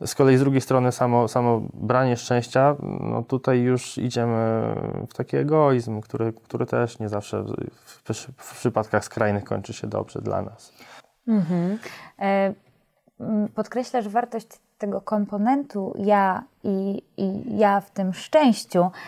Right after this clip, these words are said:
Speaker 2: E, natomiast pada pytanie, czy można osiągać szczęście, czując samotność? Jak nie uzależniać szczęścia od obecności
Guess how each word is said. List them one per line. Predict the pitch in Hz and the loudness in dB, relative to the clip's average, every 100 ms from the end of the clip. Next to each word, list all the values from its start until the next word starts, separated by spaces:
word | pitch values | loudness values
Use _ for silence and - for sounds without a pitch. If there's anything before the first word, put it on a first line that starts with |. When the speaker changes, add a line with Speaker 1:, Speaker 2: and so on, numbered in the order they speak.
| - - | -14 0
Speaker 2:
E, | 196 190 190 196 | 2 4 4 2
natomiast | 202 202 220 220 220 | -2 -2 -4 -4 -4
pada | - 240 233 | -4 0 -2
pytanie, | - 226 214 165 165 202 - | -2 -4 -2 -4 -6 -10 -8
czy | 208 | -4
można | 208 240 277 226 196 185 | 2 4 2 0 -4 -4
osiągać | 190 202 190 190 - | -6 -8 -6 -6 -8
szczęście, | - - 208 202 - 285 302 - _ _ _ | -20 -8 -6 -6 -4 -4 -4 -8 _ _ _
czując | - 302 277 - | -2 0 0 -2
samotność? | 262 214 170 - - - _ _ _ - | -2 0 0 -4 -14 -16 _ _ _ 0
Jak | 285 320 320 - | 2 2 -4 -10
nie | 226 226 | -8 -4
uzależniać | 226 208 220 370 240 233 226 | -4 0 0 0 0 -4 -4
szczęścia | - 220 208 202 - 240 247 _ _ _ _ _ | -10 -6 -6 -6 -6 -6 -8 _ _ _ _ _
od | 226 | -4
obecności | - 220 240 - 226 220 - - 202 | -2 0 -2 -2 -2 -2 -4 -10 -8